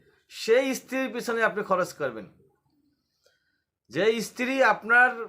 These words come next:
অনুমতি ছাড়া সে ঘর থেকে বের হয়, যে স্ত্রী আপনার কথা শোনেন না, যে স্ত্রী শপিংয়ে যায় রাতের বেলা, ক্লাবে যায়, ডান্স ক্লাব, নাইট ক্লাবে ঘুরতে যায়, বেড়াতে যায়, সেখানে গিয়ে উৎসব করে, সে তো আপনার স্ত্রী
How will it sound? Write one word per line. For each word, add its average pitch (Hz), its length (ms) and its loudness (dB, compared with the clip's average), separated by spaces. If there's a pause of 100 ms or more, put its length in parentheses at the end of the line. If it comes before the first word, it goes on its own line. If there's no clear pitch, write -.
(200)
অনুমতি 254 400 -2
ছাড়া 254 220 2
সে 254 60 -6 (100)
ঘর 214 200 0
থেকে 220 240 0
বের 196 180 4
হয়, 117 160 -2 (460)
যে 151 160 -2 (160)
স্ত্রী 240 260 -8 (160)
আপনার 247 260 0 (100)
কথা 240 180 -2 (100)
শোনেন 262 260 2 (100)
না, 110 60 -4 (640)
যে 120 240 -4 (280)
স্ত্রী 226 300 -4 (1800)
শপিংয়ে 262 540 0
যায় 254 140 6
রাতের 233 320 2
বেলা, 156 220 2 (180)
ক্লাবে 240 400 4
যায়, 190 240 4
ডান্স 202 180 4 (100)
ক্লাব, 208 220 2 (120)
নাইট 220 240 2
ক্লাবে 240 320 0
ঘুরতে 220 260 -4
যায়, 190 200 2
বেড়াতে 220 320 2
যায়, 185 180 2
সেখানে 214 320 -4
গিয়ে 233 200 2
উৎসব 220 260 -4 (100)
করে, 160 180 0 (1120)
সে - 200 -2 (100)
তো 262 60 2 (100)
আপনার 240 220 -2 (140)
স্ত্রী - 180 -10